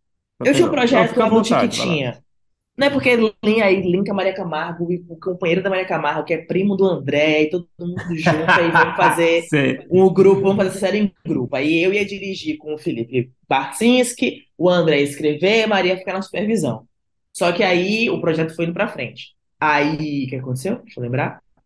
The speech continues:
Speaker 2: O Felipe e a Maria foram pra outro projeto, o cronograma andou e o André saiu pra um outro projeto, e aí eu acabei assinando o roteiro e direção. Basicamente, é um pouco isso.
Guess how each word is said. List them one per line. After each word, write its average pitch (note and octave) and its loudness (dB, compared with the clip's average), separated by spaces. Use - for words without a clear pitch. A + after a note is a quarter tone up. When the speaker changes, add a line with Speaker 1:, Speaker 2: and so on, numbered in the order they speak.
Speaker 2:
O E3+ 2
Felipe F3 2
e D#3+ 2
a D3+ 2
Maria D3+ 2
foram D3+ -2
pra C#3+ -4
outro C#3+ -4
projeto, G#3 -2
o F#3 4
cronograma F3+ 2
andou C#3+ -4
e D#3 -2
o D3+ 2
André C#3+ 0
saiu C#3 -2
pra C3+ -6
um B2+ -4
outro B2+ -4
projeto, G#3+ 0
e E3+ 2
aí E3+ 4
eu F#3 4
acabei E3+ 2
assinando D#3+ -4
o D#3 0
roteiro D3+ -4
e - -8
direção. D#3 -6
Basicamente, B2+ -6
é B2 -8
um B2+ -8
pouco C3 -12
isso. - -16